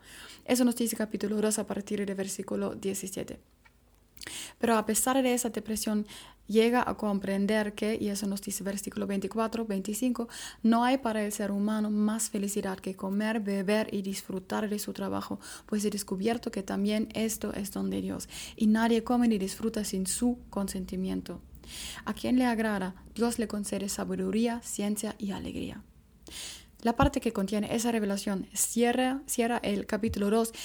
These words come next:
y es seguido por el maravilloso capítulo tre-, tres, que leímos la vez pasada, que nos dice que hay un tiempo para todo.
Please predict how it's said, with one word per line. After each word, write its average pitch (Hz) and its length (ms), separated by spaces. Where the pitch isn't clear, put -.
y 220 60
es 202 140
seguido 226 400
por 190 160
el 190 80
maravilloso 196 920
capítulo 185 460
tre-, 185 240
tres, 180 300
que - 120
leímos 196 320
la 214 80
vez 190 160
pasada, 196 400
que 202 120
nos 196 160
dice 214 200
que 208 80
hay 190 100
un 190 140
tiempo 196 300
para 175 200
todo. - 380